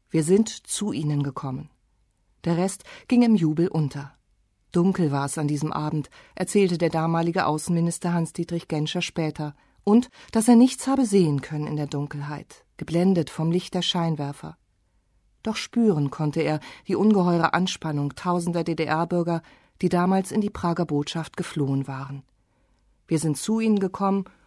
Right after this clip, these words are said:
um Ihnen mitzuteilen, dass heute Ihre Ausreise“, der Rest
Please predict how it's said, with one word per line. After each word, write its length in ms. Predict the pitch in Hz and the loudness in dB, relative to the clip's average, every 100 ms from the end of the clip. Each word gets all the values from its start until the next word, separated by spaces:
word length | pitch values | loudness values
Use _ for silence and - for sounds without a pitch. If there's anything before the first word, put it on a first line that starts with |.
| _ | _
um 160 | - 196 | -4 -2
Ihnen 260 | 175 170 170 | 0 0 0
mitzuteilen, 680 | 190 - 190 - 175 160 147 | -2 -6 -12 -8 -6 -4 -6
dass 240 | 143 - | -6 -6
heute 280 | 175 190 196 | -4 -4 -4
Ihre 240 | 143 139 | -6 -4
Ausreise“, 680 | 135 151 - 170 160 160 156 - _ _ _ _ _ - | -4 -6 -6 -6 -6 -4 -8 -10 _ _ _ _ _ -8
der 140 | 165 | -4
Rest 320 | 185 190 - | -4 -4 -14